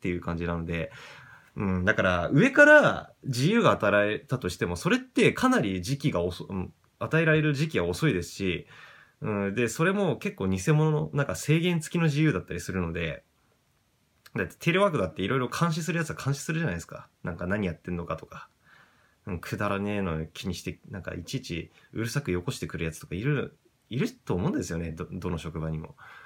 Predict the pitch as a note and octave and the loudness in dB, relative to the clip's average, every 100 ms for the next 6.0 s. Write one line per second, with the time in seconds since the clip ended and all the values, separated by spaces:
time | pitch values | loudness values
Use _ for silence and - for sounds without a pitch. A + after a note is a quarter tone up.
0 | - - F#2+ E2 D#2+ D#2 E2 - - A3 | -20 -10 -6 -4 -2 -4 -4 -8 -6 -2
1 | A3+ C3+ E2+ F2 E2 D#2+ E2+ D#2 D2 _ | 0 0 0 -2 -2 -4 -6 -6 -8 _
2 | _ _ _ _ - F2 D#2+ D#2 - _ | _ _ _ _ -10 -8 -6 -8 -12 _
3 | _ _ - _ - F2 F2 G2 - E3 | _ _ -20 _ -10 -6 -4 -4 -2 -2
4 | - - G#3 A3+ A3+ A3+ A#3 A#3 A#3 G3 | -2 -6 -2 0 0 0 0 2 0 0
5 | G3+ G#3 A2+ F2 F2+ F#2+ A#2 D#2 D#2+ | -2 -2 -2 0 0 0 -2 -4 -10